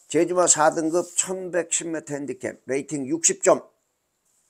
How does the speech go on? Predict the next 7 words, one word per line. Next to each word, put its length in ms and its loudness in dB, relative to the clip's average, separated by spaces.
자, 200 -2
역시나 360 2
사 280 6
등급 420 -2
천백십 640 -4
미터가 460 -6
분할됐는데요. 1120 -6